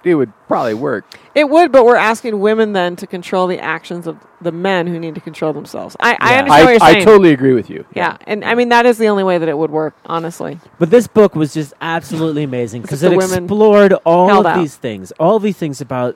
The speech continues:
Speaker 3: that happened in this amazingly beautiful section of the world. I mean,
Speaker 1: Hmm.
Speaker 3: I think the Sierra Madre are just, pro-, and I've never been there. P O D, you may have been there. I don't know if you have.
Speaker 2: I haven't.
Speaker 3: Um, it's just, I can't, it's, in,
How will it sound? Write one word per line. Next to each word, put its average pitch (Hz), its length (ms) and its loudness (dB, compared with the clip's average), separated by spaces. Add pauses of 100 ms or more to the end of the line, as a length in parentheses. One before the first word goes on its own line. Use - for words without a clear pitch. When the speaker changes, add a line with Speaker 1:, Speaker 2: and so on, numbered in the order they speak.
(120)
Speaker 3:
that 147 200 -8
happened 165 340 -10
in 147 80 -8
this 143 220 -14 (500)
amazingly 165 800 -8
beautiful 156 720 -6 (1040)
section 175 400 -10
of 170 60 -10
the 180 60 -6
world. 185 340 -4
I 131 100 -10
mean, 151 220 -4
Speaker 1:
Hmm. 92 60 -16 (280)
Speaker 3:
I 165 120 -2
think 214 260 -4
the 170 60 -10
Sierra 170 360 -6
Madre 151 480 -6
are 107 60 -6
just, - 260 -14
pro-, 143 300 -18
and 135 180 -8
I've 113 140 -10
never 117 260 -8
been 226 200 -4
there. 139 280 -8 (440)
P 143 120 -8
O 131 60 -6
D, 123 80 -8
you 123 160 -6
may 120 180 -8
have 127 160 -10
been 98 140 -14
there. 98 120 -16
I 98 80 -12
don't 110 120 -12
know 107 80 -12
if 101 120 -18
you 104 80 -14
have. 104 200 -8 (100)
Speaker 2:
I 185 120 -4
haven't. 175 360 -6 (240)
Speaker 3:
Um, 147 420 -2
it's 175 260 -8
just, - 300 -6 (120)
I 147 120 -10
can't, - 220 -16
it's, 170 300 -14
in, 135 200 -6